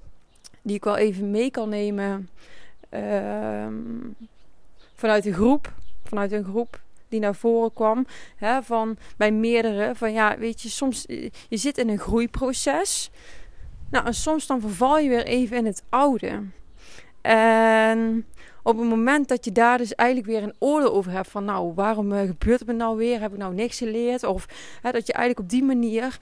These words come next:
jezelf schuldig maakt, ja, dan, dan beland, dan is het veel moeilijker om jezelf te herpakken. Want je bent dus in die zin zo streng voor jezelf. Hè, dus schuld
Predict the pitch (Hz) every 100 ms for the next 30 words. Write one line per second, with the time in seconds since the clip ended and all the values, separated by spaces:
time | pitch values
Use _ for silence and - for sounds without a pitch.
0 | - - - 202 190 220 214 - - -
1 | 302 330 359 269 - 202 185 180 247 -
2 | - - - - - - - - - -
3 | - - - - - 269 262 254 254 247
4 | 233 254 254 254 277 285 254 - 247 262
5 | 247 - - 359 359 262 240 262 370 392
6 | - 262 254 233 262 269 - 208 208 -
7 | - 302 285 202 214 220 247 247 233 220
8 | 226 - 226 202 277 262 233 220 - 285
9 | 302 - - - 247 262 269 247 175 180
10 | 180 160 185 - - - - - - -
11 | - - - - - - - 202 277 240
12 | 240 226 - - - - - - 311 320
13 | 302 233